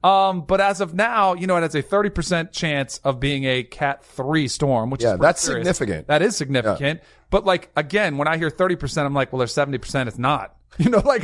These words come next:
Speaker 1: which is probably the wrong thing to do.
Speaker 2: <laughs>
Speaker 1: Obviously, go get your stuff. Make sure you have your emergency goods there. Hunker down. Do whatever you have to do to be safe. Um, but it is kind of where we live now. And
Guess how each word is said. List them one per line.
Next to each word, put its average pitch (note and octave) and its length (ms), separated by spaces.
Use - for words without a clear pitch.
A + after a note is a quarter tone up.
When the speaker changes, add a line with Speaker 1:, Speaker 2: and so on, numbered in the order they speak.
Speaker 1:
which A#3 120
is G#3 120
probably A3+ 240
the G3+ 100
wrong G#3 320
thing A3 220
to F3+ 40
do. A3+ 360
Speaker 2:
<laughs> D3+ 200
Speaker 1:
Obviously, A3+ 540
go F3+ 200
get E3+ 320
your D3 80
stuff. G#3 500
Make F3+ 220
sure F#3+ 180
you F#3 120
have E3 200
your D#3 120
emergency D3+ 440
goods E3+ 280
there. F#3+ 340
Hunker F3 280
down. D#3+ 280
Do D3+ 100
whatever D3+ 240
you D3+ 80
have C#3 100
to C#3 60
do C3+ 160
to A#2+ 40
be A#2 120
safe. E3+ 460
Um, D3+ 460
but F3 140
it A#3 80
is C#4+ 120
kind D3 200
of A#2+ 60
where D#3 220
we F3 100
live E3 240
now. B2+ 420
And C#3+ 500